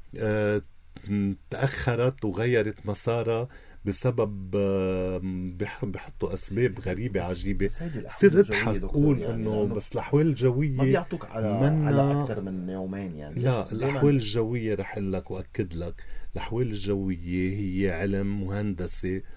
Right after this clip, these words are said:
Speaker 1: مثل، مثل بقية العلوم. منا موضوع بينحكى لا بالسوشيال ميديا ولا بال-،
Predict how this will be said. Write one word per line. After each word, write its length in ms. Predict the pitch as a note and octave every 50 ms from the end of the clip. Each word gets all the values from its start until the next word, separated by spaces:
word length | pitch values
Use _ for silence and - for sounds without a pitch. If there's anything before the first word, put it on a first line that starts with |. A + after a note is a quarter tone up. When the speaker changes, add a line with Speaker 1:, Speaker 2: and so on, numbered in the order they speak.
| - - - - - -
Speaker 1:
مثل، 320 | A2 A2 - - - G2
مثل 460 | F#2+ F#2+ G2 F#2+ F#2+ G2+ A2+ - - G2
بقية 320 | F2 F#2+ F2+ G2+ G2+ F#2 - -
العلوم. 440 | F#2 F2+ G2 F#2+ F2 E2+ E2 D#2 D2+ - - - - - - - - -
منا 800 | G2 A2 C3+ D#3 C#3+ B2+ B2 B2 A#2+ A#2+ A#2+ B2+ C3 C3 B2+ - -
موضوع 520 | G2+ F#2+ F#2+ F#2+ F#2+ F2+ A2 B2 A#2+ G#2+ G2+
بينحكى 760 | F#2 F#2+ F#2 D#2+ - - A#2 - - A2 G2+ G2+ G#2+ G#2+ - -
لا 160 | G2+ A2+ B2+
بالسوشيال 580 | A#2+ A#2 - - - A#2+ G#2+ - - - G2+
ميديا 320 | G2 G#2 G#2+ G2 G2 G2+ G2+
ولا 240 | G2+ G#2 G#2+ G#2+ G#2+
بال-، 200 | F#2 F#2 F#2